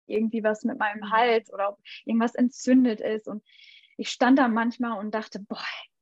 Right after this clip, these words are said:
Speaker 1: ich krieg keine Luft mehr, was ist
Speaker 2: Mhm.
Speaker 1: denn los?“
Speaker 2: Kein Wunder, ja.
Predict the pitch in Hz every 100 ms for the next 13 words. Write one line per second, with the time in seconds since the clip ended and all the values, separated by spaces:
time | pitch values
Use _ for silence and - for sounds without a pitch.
0 | _ _ _ _ _ _ _ _ _ -
1 | 285 269 208 208 214 403 - 214 208 214
2 | 190 196 202 226 233 247 214 190 202 214
3 | 214 233 214 185 196 202 - -